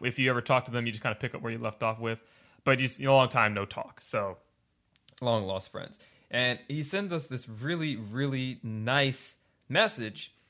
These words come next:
and basically just say, "Congratulations, we're doing the Heart Piece podcast." And, you know, he's been catching up and following it and all this type stuff. And, and, uh, he even said he's been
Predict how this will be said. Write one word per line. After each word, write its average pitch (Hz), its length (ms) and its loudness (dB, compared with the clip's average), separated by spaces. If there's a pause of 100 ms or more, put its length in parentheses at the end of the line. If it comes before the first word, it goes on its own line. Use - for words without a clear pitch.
(140)
and 117 420 2
basically 175 240 2
just 156 140 -4
say, 151 100 2
"Congratulations, 131 720 0
we're 123 60 -6
doing 110 180 -6
the 104 60 -8
Heart 113 160 -4
Piece 107 180 -10
podcast." 180 640 6
And, 110 80 -6
you 117 80 -2
know, 110 120 -2
he's 110 100 -4
been 113 160 -6
catching 135 360 -2
up 135 200 -2
and 107 160 -8
following 127 400 0
it 120 160 0
and 110 100 -2
all 110 80 -2
this 110 120 -12
type 107 260 -8
stuff. 107 340 -4
And, 98 220 -14 (520)
and, 101 360 -2
uh, 95 340 -2
he 120 80 -8
even 123 180 -4
said 117 140 -2
he's 107 120 -6
been 107 260 -8